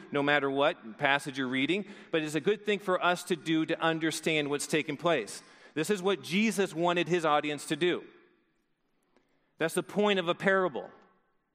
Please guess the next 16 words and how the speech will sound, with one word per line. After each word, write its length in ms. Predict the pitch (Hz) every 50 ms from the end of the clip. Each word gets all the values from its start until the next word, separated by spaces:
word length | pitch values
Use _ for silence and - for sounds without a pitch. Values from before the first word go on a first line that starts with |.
| _ _ _ _ _ _ _ _ _ _ _ 131 117 127
Jesus 800 | 117 139 180 220 240 240 208 185 175 156 160 170 170 - - - - -
is 180 | - 160 147 -
telling 380 | - - 208 202 214 220 196
an 100 | 185 175 -
earthly 400 | 175 185 202 214 202 214 220 214
story 480 | - - - 202 180 170 170 170 170
with 140 | 160 156 156
a 80 | 160 147
divine 560 | 139 147 127 147 160 165 180 196 208 202 190
meaning 400 | 190 190 175 160 156 156 165 165 - - - - - -
that 160 | 175 175 165
involved 540 | 170 160 139 165 170 175 185 190 196 196 175
the 120 | 190 185 - -
audience 680 | 170 180 185 196 196 185 170 147 143 147 143 - - 139
listening 540 | 151 170 170 165 - - 156 160 160 160 170
in. 220 | 175 160 120 -